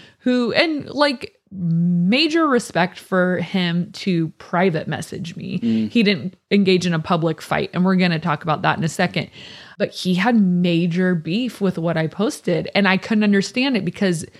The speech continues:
Speaker 1: to me, scripturally, it was a hundred percent wrong, and I would think any Christian in any church would agree.
Speaker 2: Not
Speaker 1: And
Speaker 2: what you're posting was wrong, but what you were
Speaker 1: posting
Speaker 2: admonishing.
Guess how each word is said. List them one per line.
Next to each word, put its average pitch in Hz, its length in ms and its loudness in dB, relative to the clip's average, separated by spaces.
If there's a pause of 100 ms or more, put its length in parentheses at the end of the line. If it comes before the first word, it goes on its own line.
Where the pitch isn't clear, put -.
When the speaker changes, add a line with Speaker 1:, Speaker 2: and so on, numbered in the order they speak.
(160)
Speaker 1:
to - 140 -2
me, 226 300 2
scripturally, 196 840 0
it - 100 0
was 175 140 0
a 180 60 0
hundred 175 420 -2
percent 196 420 0
wrong, 170 460 2
and 180 140 2
I 175 80 2
would 180 180 0
think 175 240 -2 (160)
any 285 380 0
Christian 165 460 -2
in 170 140 0
any 247 280 0
church - 480 -2 (420)
would 262 240 2
agree. 247 680 0
Speaker 2:
Not 202 140 2
Speaker 1:
And 151 60 0
Speaker 2:
what - 100 0
you're 135 100 0
posting 160 440 -2
was 120 160 -2
wrong, 113 300 0
but 113 180 -2
what 117 220 -4
you 117 160 -4
were 110 460 -4
Speaker 1:
posting 233 340 0
Speaker 2:
admonishing. 214 380 4